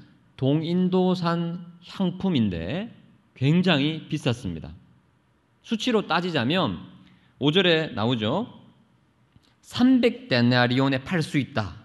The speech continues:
이렇게 표현되어 있습니다. 삼백 데나리온이 얼마냐? 일 데나리온이 그 당시 노동자의 하루 품삯이었습니다. 그러니까 삼백 일을 쉬지 않고 일을 하면 벌 수 있는 돈. 요즘 말로 따지자면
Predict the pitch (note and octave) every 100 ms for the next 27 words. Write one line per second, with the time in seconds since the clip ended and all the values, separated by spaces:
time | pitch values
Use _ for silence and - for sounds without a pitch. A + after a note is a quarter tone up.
0 | - - A#2 B2 D3+ C#3 A#2+ F2+ - D#2+
1 | D#2 F#2 A#3 B3 A3+ D3+ C#3 C3 C3+ F2+
2 | A2+ C#3 C3 F2+ A2+ F#2 - - - _
3 | - C4 C#4+ A3+ G3+ F#3+ F3+ F3+ F#3 F3
4 | D#3+ C#3+ C#3+ C#3+ D3 A2+ A2+ C3 C#3+ D#3
5 | E3+ D#3+ F3+ - - F3+ F#3+ A3+ A3+ -
6 | - _ - A#3 A3 A3+ C3+ F#2+ F2+ D#2+
7 | D#2 - _ E3+ E3 E3+ D4 D4 C4 F3+
8 | E3+ D3+ C4 A#3 A#3+ F3+ D#3 E3+ D3 G2
9 | - - - _ D3+ G3 A#3+ G3+ E3 E3
10 | D3 C#3 D3 D#3+ C3 A#2 G2+ G#2+ E2 -
11 | - _ _ _ _ _ _ C#3+ G3+ G#3+
12 | G3 F3 D#3+ D#3 D3+ C#3 F3+ G#2+